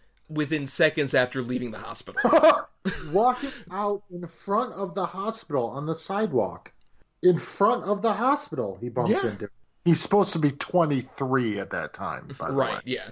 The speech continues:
Speaker 1: yeah, twenty-three-year-old
Speaker 2: Sure.
Speaker 1: Jim Carrey, sure. Uh, 'cause we
Speaker 2: Yeah.
Speaker 1: didn't see him at that age. <laughs>
Speaker 2: They just give
Speaker 1: I
Speaker 2: him a
Speaker 1: don't
Speaker 2: fucking Paul McCartney haircut. Let him go.
Speaker 1: <laughs> Well, yeah, and especially, like, you figure it would have made a lot more sense if, like,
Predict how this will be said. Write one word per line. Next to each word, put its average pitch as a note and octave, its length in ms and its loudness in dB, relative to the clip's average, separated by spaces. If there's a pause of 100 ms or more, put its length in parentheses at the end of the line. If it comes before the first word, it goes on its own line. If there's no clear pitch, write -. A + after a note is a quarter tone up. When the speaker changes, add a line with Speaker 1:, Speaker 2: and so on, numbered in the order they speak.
Speaker 1:
yeah, B2 180 -6
twenty-three-year-old A2+ 1120 -6
Speaker 2:
Sure. A#2 100 -10
Speaker 1:
Jim A2+ 60 -10
Carrey, G#2 240 -6
sure. - 220 -12 (340)
Uh, B2 240 -4
'cause D3 200 2
we - 80 4
Speaker 2:
Yeah. D#3 100 4
Speaker 1:
didn't C#3+ 120 0
see D3 180 -2
him B2+ 260 0
at B2 120 -4
that A2+ 140 -2
age. A2+ 460 -4 (240)
<laughs> - 200 -16
Speaker 2:
They F3+ 100 6
just D3+ 160 -4
give F#3 80 4
Speaker 1:
I F3 40 4
Speaker 2:
him D#3+ 60 4
a D3+ 40 4
Speaker 1:
don't - 100 -2
Speaker 2:
fucking D#3 260 2 (140)
Paul D#3+ 200 2
McCartney B2+ 520 -2
haircut. G2 580 -16
Let B2 540 -4
him A2+ 80 -10
go. A2+ 180 -8
Speaker 1:
<laughs> - 60 -20 (460)
Well, A#3 160 6
yeah, A#3+ 100 2
and A3+ 80 2
especially, A#3+ 540 -2
like, F3 180 -2
you F3+ 120 -10
figure B3 400 -8
it F3 180 -2
would F#3 100 2
have E3 80 -2
made E3+ 160 -4
a D#3 60 2
lot D3 240 0
more C#3 120 -2
sense A#2+ 560 -2
if, B2 300 -2
like, A#2 220 -4